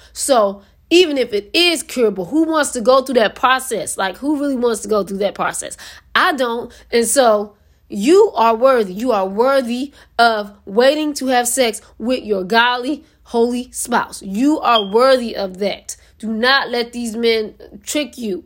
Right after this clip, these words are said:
No, we don't wanna open ourselves up to sexually transmitted disease. And another thing, this the thing that got me. You know, you end up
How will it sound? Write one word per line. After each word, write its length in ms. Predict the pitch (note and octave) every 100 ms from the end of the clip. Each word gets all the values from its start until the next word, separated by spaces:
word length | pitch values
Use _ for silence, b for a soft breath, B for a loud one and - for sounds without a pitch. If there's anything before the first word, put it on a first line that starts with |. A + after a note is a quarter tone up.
| -
No, 680 | G#3 A3+ C4 C4+ A3 F3 B B -
we 80 |
don't 240 | A#3+ A3 G#3
wanna 240 | C4 D4+
open 260 | C4 - G#3+
ourselves 380 | G#3 G3+ G#3 G3+
up 220 | A3 G#3+ -
to 40 |
sexually 400 | - A3 G#3 G#3
transmitted 520 | G3+ G3+ G3 G3+ F#3
disease. 340 | G#3+ G3+ G#3 - B B
And 120 | A3+
another 360 | B3 D4+ F4 C#4
thing, 320 | - G#3+ E3 b b _ _ _ _ -
this 220 | E4+ G4+
the 140 | C#4+
thing 260 | A#3 C4 B3
that 120 | G3+
got 240 | G3 F#3+
me. 420 | A3 D4+ B3+ C4+ _ _
You 160 | B3 C4+
know, 340 | C4+ A3+ A#3 B -
you 180 | A#3+
end 280 | - C4+ C#4
up 300 | A#3 A#3+ -